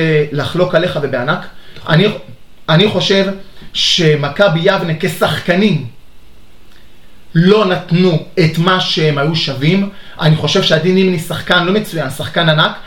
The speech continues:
ובגלל זה אני אומר את זה. כי אני יודע בדיוק מה עידו שרון שווה, ואני יודע מה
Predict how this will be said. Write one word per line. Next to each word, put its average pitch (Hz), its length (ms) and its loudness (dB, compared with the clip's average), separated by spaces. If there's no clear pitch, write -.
ובגלל 185 580 4
זה 185 260 2
אני 311 80 -4
אומר 143 240 -2
את 120 100 -8
זה. 110 100 -6
כי 170 120 2
אני 165 80 2
יודע 160 180 4
בדיוק 190 300 0
מה 190 100 2
עידו 160 260 0
שרון 160 300 0
שווה, 156 300 0
ואני 147 160 0
יודע 160 280 2
מה 160 160 4